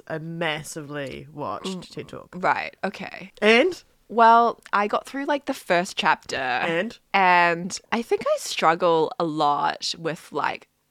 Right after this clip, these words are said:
Speaker 2: the earnestness of it all. Like, I don't think I'm a very, like, oh, I don't know. I am an emotional person, but I think that I sort of get a bit iffy when language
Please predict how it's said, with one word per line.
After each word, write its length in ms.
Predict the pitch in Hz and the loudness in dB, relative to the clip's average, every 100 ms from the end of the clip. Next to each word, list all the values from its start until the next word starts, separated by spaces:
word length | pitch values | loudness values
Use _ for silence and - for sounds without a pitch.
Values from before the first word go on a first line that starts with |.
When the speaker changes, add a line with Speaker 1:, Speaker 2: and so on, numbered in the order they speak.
| - | -10
Speaker 2:
the 240 | 180 135 - | -8 -8 -6
earnestness 760 | 147 143 - 247 - 254 330 - | -4 -4 -6 -8 -8 -6 -6 -2
of 120 | 381 | 0
it 100 | 403 | 2
all. 300 | 392 453 554 554 - - _ - | 6 8 8 6 -6 -20 _ -2
Like, 180 | 214 - | 0 2
I 100 | 190 214 | 2 4
don't 180 | 269 | 2
think 160 | 262 285 | -2 0
I'm 160 | 254 247 | 2 2
a 80 | |
very, 500 | 208 190 175 170 170 | 0 2 4 4 2
like, 340 | 165 151 143 - | 2 2 2 -4
oh, 640 | 185 202 185 180 180 170 202 - - _ _ - | -4 0 0 2 2 0 -4 -12 -18 _ _ -8
I 100 | 190 | -6
don't 180 | 190 185 | -4 -2
know. 440 | 175 165 160 165 - - | 2 4 4 2 0 4
I 100 | 226 | 8
am 160 | 247 | 8
an 80 | 330 | 6
emotional 540 | 311 208 185 - 190 160 | 6 8 8 6 0 -2
person, 520 | 175 120 208 359 403 494 480 - - | -2 -2 0 2 2 2 -2 -12 -12
but 180 | 180 190 | 0 4
I 160 | 196 196 - | 4 2 0
think 260 | 180 185 - | 0 0 0
that 140 | 220 | 4
I 140 | 220 220 | 6 4
sort 480 | - - - 170 170 | 0 -8 -6 -2 0
of 380 | 165 160 156 | 0 0 -6
get 220 | - 165 - | -6 -4 -2
a 140 | 165 160 _ - | -4 -6 _ -2
bit 680 | 160 165 165 160 - - - _ 156 | 0 2 2 0 -4 -12 -14 _ -8
iffy 800 | 170 - - - 85 117 185 - - | -6 -6 -8 -8 -6 -6 -6 -10 -12
when 600 | 175 170 160 156 156 165 - - - - - _ _ _ _ _ - | -4 -2 0 0 -4 -8 -12 -20 -20 -20 -20 _ _ _ _ _ -12
language 960 | 165 151 151 160 156 143 143 143 - | -2 2 2 2 0 0 0 -2 -4